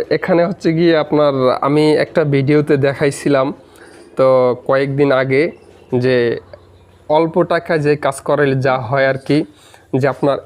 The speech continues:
এই দিক থেকে এই অংশটা একদম নিচু ছিল এবং ওঠার সময় just পড়ে যাওয়ার মতো অবস্থা ছিল। তো সেই সিঁড়িটা আমরা ভাঙার পরে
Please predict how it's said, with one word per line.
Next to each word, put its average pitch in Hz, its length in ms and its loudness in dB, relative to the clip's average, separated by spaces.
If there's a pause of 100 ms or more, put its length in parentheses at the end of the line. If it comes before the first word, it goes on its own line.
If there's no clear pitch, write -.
এই 165 140 4
দিক 165 220 0 (140)
থেকে 170 420 0
এই 170 140 2 (100)
অংশটা 160 560 0 (140)
একদম 151 480 2
নিচু 147 340 0
ছিল 127 420 0 (560)
এবং 151 300 0 (100)
ওঠার 170 280 0
সময় 175 480 0 (420)
just 143 560 -2 (140)
পড়ে 180 200 4
যাওয়ার 160 280 2
মতো 147 240 0
অবস্থা 139 420 -2
ছিল। 160 360 0 (640)
তো 127 160 4
সেই 147 320 -2
সিঁড়িটা 147 500 0
আমরা 139 220 0
ভাঙার 127 420 0
পরে 131 380 0